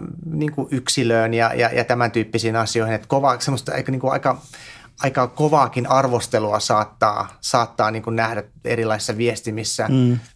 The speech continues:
Speaker 1: eri, erityyppistä asioista. En nyt lähde niitä tässä spesifioimaan, mutta, niin kun, se, se tavallaan se huoli ehkä kumpuaa sit siitä, että miten, kun on myös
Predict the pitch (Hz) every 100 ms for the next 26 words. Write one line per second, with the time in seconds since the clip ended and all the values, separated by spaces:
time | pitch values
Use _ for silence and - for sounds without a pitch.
0 | - - 139 139 139 139 151 151 196 185
1 | 120 - 117 117 113 110 - 113 120 110
2 | 131 127 120 120 110 120 - 147 135 120
3 | 120 113 113 113 120 120 110 127 - 123
4 | 147 156 131 120 - 127 117 - - -
5 | - 165 175 156 123 107 - 120 - -
6 | 123 117 113 113 123 - 135 127 113 131
7 | 127 131 117 123 123 127 135 151 143 127
8 | 127 127 120 -